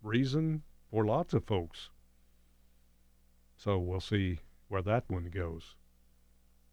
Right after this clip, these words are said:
But, uh, that is a new bill that's being introduced by House Republicans. I believe it is being introduced today, or it was yesterday. So, um,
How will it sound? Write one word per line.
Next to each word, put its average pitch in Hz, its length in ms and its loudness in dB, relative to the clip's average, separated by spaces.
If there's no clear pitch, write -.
But, 113 320 -2
uh, 95 220 0
that 92 220 -4
is 104 160 -2
a 95 100 -2
new 104 420 2
bill 117 260 2
that's 98 220 -2
being 95 260 -2
introduced 101 640 -2
by 92 200 -2
House 95 260 -2
Republicans. 98 800 -4
I 95 220 -6
believe 98 600 0
it 123 220 0
is 117 580 0
being 104 180 -2
introduced 101 580 -2
today, 98 580 -2
or 95 200 0
it 90 60 -4
was 98 280 0
yesterday. 120 640 0
So, 156 480 2
um, 92 400 -2